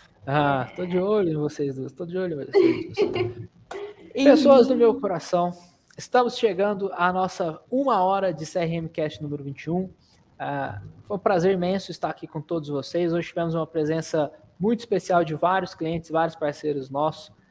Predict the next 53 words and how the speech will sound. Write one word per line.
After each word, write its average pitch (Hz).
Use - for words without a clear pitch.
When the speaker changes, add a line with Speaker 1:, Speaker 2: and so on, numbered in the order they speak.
Speaker 1:
Ah, 135
a -
gente 135
fica -
por -
aqui. 202
Agora, 175
Mayra 202
e 208
Maria 190
vão 196
deixar 196
a -
sua 196
palavra 185
final 170
aqui 156
nesse 151
C 165
R 156
M 151
Cast. 147
Vocês 160
que -
vão 190
fazer 185
o 185
encerramento 160
do -
C 151
R 151
M 143
Cast 143
vinte 143
e -
um. 139
Eu 151
já 165
me 165
encerro 160
por -
aqui. 131
Um 143
abraço 156
pra 151
todos 175
vocês 180
e 160
fiquem 202
com 226
Deus. 143
Vamos 156
lá. 131